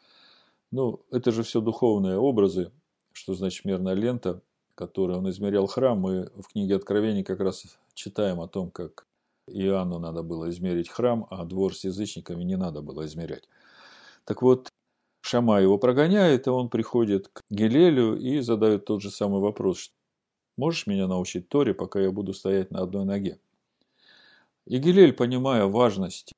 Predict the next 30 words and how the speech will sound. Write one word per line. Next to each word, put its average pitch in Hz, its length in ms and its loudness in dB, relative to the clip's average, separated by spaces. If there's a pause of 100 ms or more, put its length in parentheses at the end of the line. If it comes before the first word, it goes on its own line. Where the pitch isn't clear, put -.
вот 104 160 -6
этого 98 280 -2
служения 98 640 -2
язычникам 101 720 -4
в - 80 -20
том, 110 200 -2
чтобы 90 300 -8
нести 95 400 -6
свет 104 460 0
Торы 95 360 0 (200)
всем 101 300 -6
народам, 104 500 0 (380)
он 185 200 2
говорит: 151 560 4 (420)
«Не 180 120 2
делай 185 260 8
другому 139 380 2
того, 185 400 4
чего 123 260 -2
не 117 140 0
желаешь 120 420 2
себе, 175 480 0 (560)
а 135 100 -2
все - 220 2
остальное 143 400 2
комментарий, 98 680 0
иди 180 260 0
и - 20 0
учись». 95 500 -6 (880)
И, 127 440 2